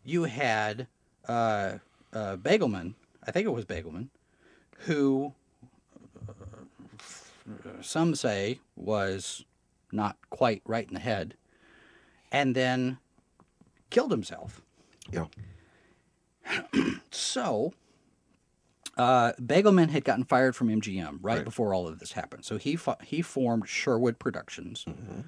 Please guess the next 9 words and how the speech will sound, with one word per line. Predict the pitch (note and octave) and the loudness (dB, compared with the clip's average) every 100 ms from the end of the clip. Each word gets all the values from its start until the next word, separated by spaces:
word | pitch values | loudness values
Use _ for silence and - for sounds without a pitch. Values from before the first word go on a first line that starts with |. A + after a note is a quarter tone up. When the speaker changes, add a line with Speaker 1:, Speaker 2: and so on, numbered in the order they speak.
| - | -10
Speaker 1:
and | - | -10
he | F2 | -6
took | C#3 C#3 - | -4 -4 -4
Buckaroo | G#2 G#2+ G2 | -6 -6 -6
Banzai | F#2 E2+ F#2+ | -6 -6 -4
with | A#2 D#3 | 0 -2
him. | - _ - | -2 _ -4
Speaker 2:
Right. | D#2 - _ - - - - - - - - _ _ - | -4 -6 _ -20 -20 -20 -20 -20 -20 -20 -20 _ _ 0
Speaker 1:
Um, | A#2 A2+ G#2+ A2 G#2 | 4 4 4 2 -2